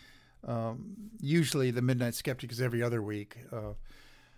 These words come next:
uh, the last Sunday show on, uh, the eleventh will be, uh, repeated on the eighteenth, but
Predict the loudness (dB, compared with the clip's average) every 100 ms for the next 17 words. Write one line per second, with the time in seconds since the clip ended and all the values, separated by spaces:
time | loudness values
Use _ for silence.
0 | -20 -8 -4 -4 -4 0 4 4 2 -2
1 | -8 -8 -2 0 2 0 -2 -2 0 2
2 | 0 -2 -4 -2 -2 -2 -4 -6 -10 -14
3 | -6 -2 0 2 2 0 -4 -8 -8 -6
4 | -2 -2 0 -4 -8 -10 -6 -4 -2 -2
5 | 2 4 6 4 4 2 0 -2 -2 0
6 | 0 -2 -4